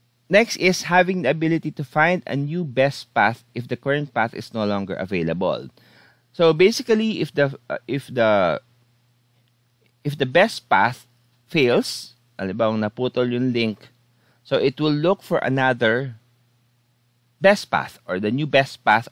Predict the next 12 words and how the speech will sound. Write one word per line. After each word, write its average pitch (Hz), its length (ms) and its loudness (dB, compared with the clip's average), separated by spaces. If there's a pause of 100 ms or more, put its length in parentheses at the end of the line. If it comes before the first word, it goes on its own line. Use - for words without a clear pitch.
on 110 200 0
the 101 100 -2
network. 90 500 -6 (180)
So 98 440 0 (460)
basically, 185 480 2
the 139 220 4
availability 139 1040 -2
of, 117 300 -2 (180)
uh, 95 440 0
of 104 100 -8
another 151 420 0
path, 107 460 0